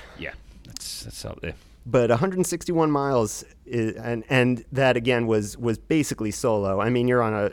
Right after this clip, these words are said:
Speaker 2: you're on a looped, obviously
Speaker 1: Yeah.
Speaker 2: one mile loop or just short of a mile loop, so you're gonna see people. But he was not challenged. Uh, he had, I, I think he won by about thirty miles actually.
Speaker 1: Right. Okay.
Speaker 2: So really, a, a, another great year from him, and he'll be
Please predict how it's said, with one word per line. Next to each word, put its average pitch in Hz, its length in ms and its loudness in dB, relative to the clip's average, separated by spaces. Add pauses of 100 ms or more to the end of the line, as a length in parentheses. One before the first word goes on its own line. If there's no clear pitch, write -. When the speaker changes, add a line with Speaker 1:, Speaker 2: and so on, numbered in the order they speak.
Speaker 2:
you're 123 180 -2
on 107 100 0
a 104 60 -2
looped, - 480 -6 (160)
obviously 110 460 0
Speaker 1:
Yeah. 107 60 0
Speaker 2:
one 117 200 2
mile 104 200 0
loop 120 280 -2
or 98 60 -4
just 110 180 -6
short 110 180 -4
of 101 60 -6
a 104 60 -4
mile 98 240 -6
loop, 117 200 -2
so 104 120 -8
you're 98 80 -6
gonna 95 100 -4
see 131 240 -4
people. 101 320 -2
But 101 200 0 (340)
he 160 100 6
was 147 140 6
not 123 180 4
challenged. 92 560 0
Uh, 101 120 4
he 110 240 -2
had, 104 420 -2
I, 101 80 -6
I 92 200 -8
think 123 200 -2
he 110 80 -2
won 101 240 -2
by 92 180 -6 (140)
about 101 340 -2
thirty 101 220 -2
miles 98 340 -4
actually. 92 460 -6
Speaker 1:
Right. 82 320 -8
Okay. 110 260 -10 (160)
Speaker 2:
So 104 480 4
really, 120 540 4 (180)
a, 110 220 -4
a, 117 120 0 (140)
another 127 220 2
great 107 280 0
year 110 200 2
from 101 180 -6
him, 107 400 0 (100)
and 98 360 -2
he'll 110 160 0
be 104 500 -4